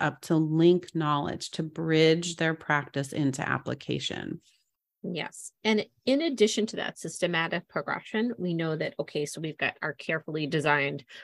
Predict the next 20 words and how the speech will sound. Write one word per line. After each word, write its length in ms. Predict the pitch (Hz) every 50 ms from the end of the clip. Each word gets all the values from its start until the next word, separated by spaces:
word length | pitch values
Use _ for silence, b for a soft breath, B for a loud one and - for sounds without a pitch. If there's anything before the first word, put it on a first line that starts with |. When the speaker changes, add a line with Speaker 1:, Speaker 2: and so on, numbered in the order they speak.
| B B -
Speaker 2:
curriculum 560 | - 226 220 220 - 214 208 208 196 180 156
mapped 400 | 147 135 139 - - - - - -
out 220 | - 220 226 226 226
for 180 | - 220 208
the 80 | 196 202
year, 300 | 185 190 196 196 196 190
but 140 | 185 - - 175 165 - - -
there's 240 | 185 175 170 165 - - _ _
also 640 | - 196 220 285 349 - - - 160 151 147 151 175 - _
opportunities 920 | 160 160 165 - 208 202 208 - 226 214 202 214 202 208 214 214 214 214 - b b b b _ _
for 340 | 175 170 160 160 160 143 - _ _ -
review 460 | 165 160 147 143 139 135 - - - _ _ _ _ _
and 180 | - 160 160 147
Speaker 1:
Mm-hmm. 260 | - - 170 151 151
Speaker 2:
actually 580 | 175 180 180 - - 269 254 247 254 254 254 - _ _ _ _
an 140 | 196 202 202 - _ _
emphasis 800 | - 190 196 202 196 - 160 156 - - 139 135 143 - - - _ _ _ _ _ _ _ _
on 340 | - 190 202 208 214 220 202
that 220 | 185 160 151 143 -
review 480 | 156 147 139 139 147 147 147 143 147